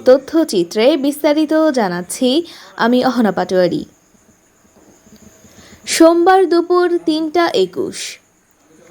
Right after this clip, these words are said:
রামগঞ্জ রোড থেকে হাজীগঞ্জ বাজারে প্রবেশ করে।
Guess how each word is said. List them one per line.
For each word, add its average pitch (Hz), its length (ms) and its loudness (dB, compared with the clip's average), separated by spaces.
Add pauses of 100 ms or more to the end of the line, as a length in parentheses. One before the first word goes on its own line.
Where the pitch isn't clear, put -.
(160)
রামগঞ্জ 330 680 2
রোড 330 320 0
থেকে 226 380 -2
হাজীগঞ্জ 302 580 -2
বাজারে 339 480 2
প্রবেশ 196 440 -2
করে। 131 340 -4